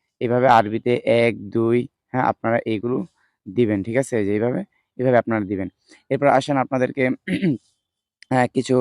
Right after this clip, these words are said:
সাজেশন আপনাদেরকে দেই। প্রশ্নটা দেখানোর আগেই আপনাদেরকে কিছু, আহ, সরফ থেকে কিছু সাজেশন দিয়ে রাখি। তো সরফ থেকে আপনারা এইগুলো পড়ে নেবেন, ঠিক আছে? সরফ থেকে আপনারা এগুলো পড়বেন।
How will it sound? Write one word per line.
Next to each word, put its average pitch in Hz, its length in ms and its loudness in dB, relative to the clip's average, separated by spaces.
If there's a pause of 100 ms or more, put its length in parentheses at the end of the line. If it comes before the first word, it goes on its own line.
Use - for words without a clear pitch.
(320)
সাজেশন 131 420 2
আপনাদেরকে 120 440 -2
দেই। 123 240 2
প্রশ্নটা 120 380 -4
দেখানোর 117 340 0
আগেই 117 300 -2 (340)
আপনাদেরকে 117 340 -6
কিছু, 117 140 -6 (160)
আহ, 113 460 2
সরফ 123 280 -2
থেকে 120 200 -4
কিছু 123 300 -8
সাজেশন 113 380 -4
দিয়ে 120 120 0
রাখি। 127 220 0 (320)
তো - 100 -12
সরফ 123 260 2
থেকে 123 200 2
আপনারা 117 280 0 (160)
এইগুলো 110 340 0
পড়ে 123 240 -4
নেবেন, 98 260 -4
ঠিক - 160 -12
আছে? 131 140 -8
সরফ 120 300 -6
থেকে 117 160 -6
আপনারা 117 240 -4
এগুলো 117 300 -4
পড়বেন। 127 360 0